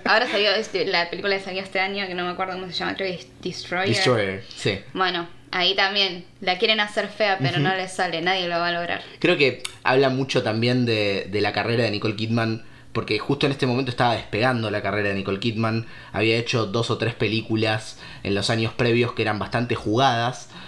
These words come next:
Speaker 2: eh, y me parece que eso es más o menos lo que hace ella.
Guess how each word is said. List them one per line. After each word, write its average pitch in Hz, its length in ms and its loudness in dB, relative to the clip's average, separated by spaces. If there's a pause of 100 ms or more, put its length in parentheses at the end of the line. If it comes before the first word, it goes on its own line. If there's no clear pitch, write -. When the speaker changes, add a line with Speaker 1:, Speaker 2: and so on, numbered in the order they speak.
(160)
Speaker 2:
eh, 104 320 2
y 117 100 0
me 127 120 2
parece 160 260 0
que 147 60 -2
eso 143 140 0
es 120 60 -2
más 127 240 0
o 113 60 0
menos 120 460 0 (400)
lo 101 160 0
que 123 100 2
hace 101 200 -2
ella. 92 440 0